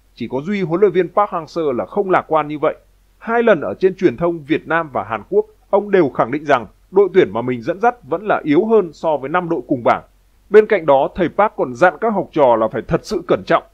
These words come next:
bởi lẽ muốn giành chiến thắng trước đội tuyển Trung Quốc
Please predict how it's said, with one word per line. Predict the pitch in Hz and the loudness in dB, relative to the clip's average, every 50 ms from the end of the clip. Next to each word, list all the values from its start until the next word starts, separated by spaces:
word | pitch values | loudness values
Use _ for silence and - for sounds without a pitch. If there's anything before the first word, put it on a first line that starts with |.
| _ _ _ - | _ _ _ -4
bởi | 180 170 147 139 | 2 2 2 2
lẽ | 151 165 190 | 2 -2 -2
muốn | 220 196 190 196 220 226 | -2 0 -2 -2 0 0
giành | 240 220 175 127 | -2 -2 -2 -2
chiến | - - 165 175 | 0 -2 -2 0
thắng | 175 180 160 175 190 | -2 -6 -6 -6 -6
trước | - 240 226 | -8 -4 -2
đội | 202 170 - | -2 -2 -2
tuyển | - - 202 | -2 -4 -4
Trung | - - 180 170 | -6 -10 -10 -4
Quốc | - 208 220 220 | 0 0 0 0